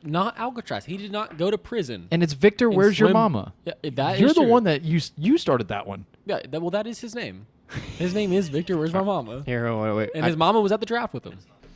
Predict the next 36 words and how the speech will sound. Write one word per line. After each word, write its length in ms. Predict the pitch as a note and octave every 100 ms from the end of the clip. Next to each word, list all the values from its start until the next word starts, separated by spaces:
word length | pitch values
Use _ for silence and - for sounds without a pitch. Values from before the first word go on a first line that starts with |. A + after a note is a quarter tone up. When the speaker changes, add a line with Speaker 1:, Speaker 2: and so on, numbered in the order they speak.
| - - - - -
Speaker 3:
So 160 | - D#3+
back 200 | E3 F#3
to 80 | F#3+
the 60 | E3
Michael 280 | D3+ D3
Jordan 340 | C3+ B2 A#2 G#2
thing. 340 | A2 G#2 F#2 G2 _ _ _ _ _ _ _ _ _ _ _ _ -
W-, 220 | B2 C3 -
I 120 | D3
saw 280 | - F#3+ G3
a 40 |
video 480 | C#3+ D#3 D3 B2+ A#2
the 120 | A#2+
other 140 | A#2 A2+
day 420 | A2 G#2+ G#2+ G#2 _ _ _ _ _ -
that 200 | C3 A#2+
said 320 | - C3+ A#2+
the 80 | A#2+
reason 360 | A#2 D#3+ F#3+ F3
why 140 | D3
he 140 | C#3+ D3
is 120 | A#2
better 500 | A2 A#2+ A#2+ A2+ A2+ _ -
than 180 | B2+ B2+
LeBron 440 | A#2 A#2+ G#2+ A2
is 140 | A#2 G#2+
because 680 | A#2 - B2 A2 G2+ - - _ _ _ -
there's 240 | C3+ B2
only 260 | - C#3 D#3+
been 180 | D3+ C3+
four 360 | - D#3+ E3+
players 480 | F#3 - D#3+ C#3+ C3
in 100 | C3+
history 460 | B2 C3 - C3 B2
to 100 | A#2
do 320 | A2 A#2+ A2+